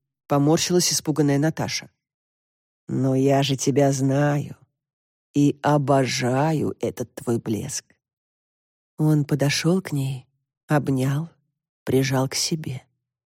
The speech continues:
Да нельзя возбуждённая мыслями о Кузьмине,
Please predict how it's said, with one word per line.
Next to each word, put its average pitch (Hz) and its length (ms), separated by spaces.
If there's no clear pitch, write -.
Да 156 260
нельзя 165 500
возбуждённая 160 840
мыслями 170 640
о 156 100
Кузьмине, 165 680